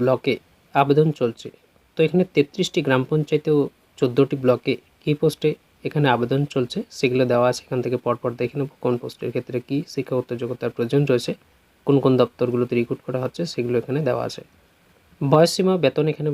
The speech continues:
রয়েছে। গ্রাম পঞ্চায়েত দপ্তরে যে সমস্ত প্রার্থী আবেদন করতে ইচ্ছুক তাদের বয়স সর্বোচ্চ পঞ্চাশ বছরের নিচে হতে হবে। বয়স হিসাব করতে হবে পয়লা জানুয়ারি দু হাজার চব্বিশ সালের অনুযায়ী। এসসি,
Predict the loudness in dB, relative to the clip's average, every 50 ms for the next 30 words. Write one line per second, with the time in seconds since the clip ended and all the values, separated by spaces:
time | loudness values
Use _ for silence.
0 | 0 0 -2 -2 -6 -12 -10 -2 0 2 2 2 2 0 -2 -4 -4 -6 -4 -4
1 | -4 -4 -4 -6 -4 -6 -6 -6 -6 -6 -6 -8 -10 -6 -4 -4 -4 -2 -2 -2
2 | -2 -2 -2 -2 -4 -2 -4 -6 -6 -2 -2 -2 -2 -2 -2 -8 -6 -4 -4 -2
3 | -2 -2 -2 -2 -2 -2 -2 -2 -4 -4 -4 -4 -4 -4 -6 -4 -2 -2 -2 -2
4 | -4 -6 -6 -6 -6 -6 -6 -4 -4 -4 -4 -4 -6 -6 -8 -4 -4 -4 -4 -4
5 | -4 -6 -4 -4 -4 -4 -6 -8 -8 _ _ _ _ _ _ _ _ _ _ _
6 | _ _ _ _ _ -2 2 4 6 6 6 4 0 -4 -4 -4 -4 -4 -4 -6
7 | -6 -8 -8 -8 -6 -6 -6 -6 -4 -2 0 0 2 0 0 0 -2 -4 -4 -6
8 | -10 -12 -8 -6 -4 -6 -6 -6 _ _ -6 -4 -4 -2 -2 -4 -4 -4 -4 -4
9 | -4 -6 -8 -10 -16 -12 -8 -8 -6 -2 0